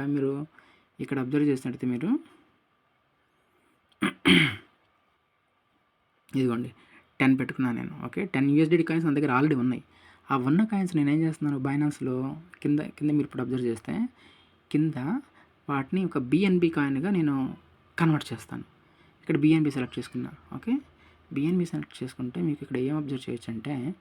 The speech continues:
ఇదిగోండి ఇక్కడ నా దగ్గర యూఎస్డిటి కాయిన్స్ ఉన్నాయి. ఎన్ని ఉన్నాయి?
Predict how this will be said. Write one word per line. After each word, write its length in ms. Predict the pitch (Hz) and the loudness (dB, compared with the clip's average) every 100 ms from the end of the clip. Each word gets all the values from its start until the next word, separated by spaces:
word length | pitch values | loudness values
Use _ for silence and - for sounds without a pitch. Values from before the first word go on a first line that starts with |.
| _ _ _ _ _ _ _ _ _ _ _ _ | _ _ _ _ _ _ _ _ _ _ _ _
ఇదిగోండి 340 | - 127 123 135 - _ _ _ _ - | -8 -6 -8 -12 -18 _ _ _ _ -20
ఇక్కడ 160 | - 196 | -6 -2
నా 100 | 196 | 0
దగ్గర 160 | 139 156 | 4 6
యూఎస్డిటి 480 | 135 139 151 143 143 | 6 4 2 0 0
కాయిన్స్ 320 | 131 131 131 | 2 0 0
ఉన్నాయి. 160 | 123 123 | 0 4
ఎన్ని 120 | 147 | 6
ఉన్నాయి? 280 | 151 147 | 6 4